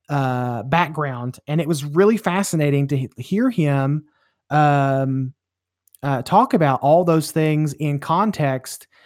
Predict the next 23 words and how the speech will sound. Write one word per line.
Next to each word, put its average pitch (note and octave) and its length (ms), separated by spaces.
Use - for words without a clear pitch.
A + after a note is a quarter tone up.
of D3+ 160
how E3 320
they D3+ 160
would C#3+ 200
actually D#3 520
work C3+ 600
in E3+ 300
an C#3+ 100
ecosystem B2+ 1040
if D#3 220
Kong D#3 640
was D3 580
here D3 640
and C#3+ 360
was D3+ 160
a, C3+ 160
an, C#3 180
an C3+ 140
actual C#3 480
living, C#3+ 400
breathing B2+ 540
thing. - 520
Um, C3+ 720